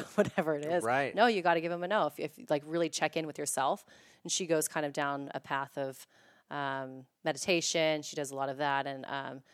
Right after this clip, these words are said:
Speaker 1: just kind of a spiritual aspect of things. I think that's where I am in my life, where I'm kind
Speaker 2: Yeah.
Speaker 1: of getting more in line and tuned and, uh, figuring out my soul's purpose and am I in alignment with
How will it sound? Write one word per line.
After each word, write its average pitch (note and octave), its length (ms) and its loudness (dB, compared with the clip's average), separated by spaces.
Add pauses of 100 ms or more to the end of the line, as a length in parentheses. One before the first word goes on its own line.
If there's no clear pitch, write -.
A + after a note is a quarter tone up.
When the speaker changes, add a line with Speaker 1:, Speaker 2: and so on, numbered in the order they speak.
(160)
Speaker 1:
just - 180 -6
kind F3+ 120 2
of C#3+ 80 -2
a C#3 60 -2
spiritual - 500 -2
aspect - 400 -2
of A#3 80 -6
things. B3+ 320 -8
I F3+ 60 -6
think E3 140 -8
that's D3+ 180 -4
where D3 120 -2
I C#3+ 80 0
am C#3 120 -4
in C#3 80 -4
my C#3 120 -6
life, C#3 280 -2
where C#3+ 100 -2
I'm C#3 100 -8
kind G#2+ 200 -4
Speaker 2:
Yeah. G2+ 80 -2
Speaker 1:
of F#2+ 60 -12 (500)
getting D3+ 340 2
more D3 420 -2
in D3+ 120 -4
line C#3+ 300 -4
and C#3+ 140 -10
tuned D3+ 420 -8 (380)
and, C#3 520 -6
uh, C#3 420 -8 (140)
figuring D3 260 -2
out C3 100 -4
my C#3 100 -4
soul's C#3 280 -2
purpose C3+ 360 -6
and C3+ 80 -6
am C3 60 -8
I C3 260 -8
in C#3 160 -6
alignment C3 440 -8 (220)
with C#3+ 400 -10